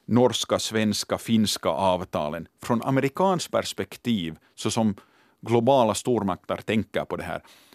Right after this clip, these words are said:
de ser ju på hela Nordeuropa. De ser att, ah, nu har de ungefär likadana avtal f-, med Finland, Sverige, Norge, kommer att ha med Danmark, Baltikum.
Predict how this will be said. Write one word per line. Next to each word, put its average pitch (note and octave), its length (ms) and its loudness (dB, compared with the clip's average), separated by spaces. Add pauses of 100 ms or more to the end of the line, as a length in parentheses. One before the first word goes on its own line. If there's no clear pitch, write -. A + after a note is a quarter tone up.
(640)
de E3+ 220 4
ser - 140 2
ju A2 120 2
på G#2 120 -6
hela A#2+ 320 0 (140)
Nordeuropa. G#2 840 0 (280)
De E3+ 280 4
ser B2 160 0
att, A2+ 140 2
ah, B2+ 280 0 (120)
nu D#3+ 120 4
har G3+ 140 4
de B2+ 180 2
ungefär D#3 380 0
likadana A#2 460 0
avtal G2 600 0 (340)
f-, - 120 -20
med G2 200 -4
Finland, C#3+ 400 0
Sverige, A#2 320 2
Norge, G2 440 2 (440)
kommer G#2 140 -4
att - 80 -6
ha G2 100 0
med F2+ 120 -4
Danmark, G#2+ 560 4
Baltikum. G#2+ 680 -2